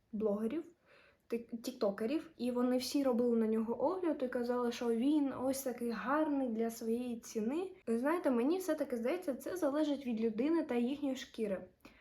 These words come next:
Але я все-таки знайшла такий спосіб, як його наносити, щоб він більш-менш гарно лягав.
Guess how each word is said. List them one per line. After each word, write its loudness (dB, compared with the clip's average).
Але 4
я 6
все-таки -2
знайшла 0
такий -6
спосіб, -6
як -4
його -2
наносити, 0
щоб -2
він 2
більш-менш 2
гарно 2
лягав. -2